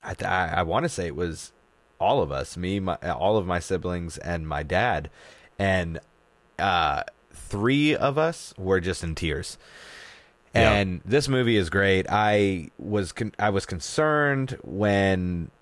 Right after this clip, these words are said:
Speaker 1: you know, they announced Paul Walker had passed, and, um, I was concerned about that. I love the Fast and Furious franchise, and this movie, when it was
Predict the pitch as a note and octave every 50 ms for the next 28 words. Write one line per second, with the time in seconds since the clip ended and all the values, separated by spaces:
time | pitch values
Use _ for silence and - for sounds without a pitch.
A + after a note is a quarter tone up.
0 | _ _ _ _ - - - A2 G2+ F2+ E2 D#2+ E2 E2+ E2+ E2+ E2+ F2 E2+ E2+
1 | - - - E2 D#2+ D#2+ D#2 D#2 - D#2+ D#2+ D2+ - - D#2+ D#2 D#2 D#2+ D#2 D2+
2 | - - - D#2+ D2+ C#2 C#2 - - - - - - - - - - _ - -
3 | G2 F#2 E2+ E2 D#2 - G#2 G2+ G2+ - - G2 - - C#3 C#3 C3 A#2+ B2 A#2
4 | A2 - A2+ G#2+ G#2+ G#2+ G#2 G2+ - - - - F#2 F#2 F#2 F#2 F2+ E2+ E2+ E2+
5 | E2 - - - - - - - - - - - - - - - G2+ G#2 G2 F#2+
6 | G#2 G#2+ A#2 A#2+ A2+ G#2 F#2 G2+ G2 - G#2 F2 G2 G2 - G2+ F2 G2+ F#2+ F2+
7 | F2+ F#2 F#2 F2+ - - F#2 F2 F2 E2+ - F#2 E2+ E2+ E2+ E2+ E2 D#2+ D2+ -
8 | - - _ - F2+ F2 E2+ E2 D#2+ D#2 D2 C#2+ - _ _ - F2+ E2+ D#2+ G2+
9 | G#2 G2 - G2 G2+ G2 G2 F2+ F2+ F2+ F2+ F2+ E2 E2+ F2 F2 F2 G2 G2 -
10 | F#2+ F#2 F2 D#2+ - - -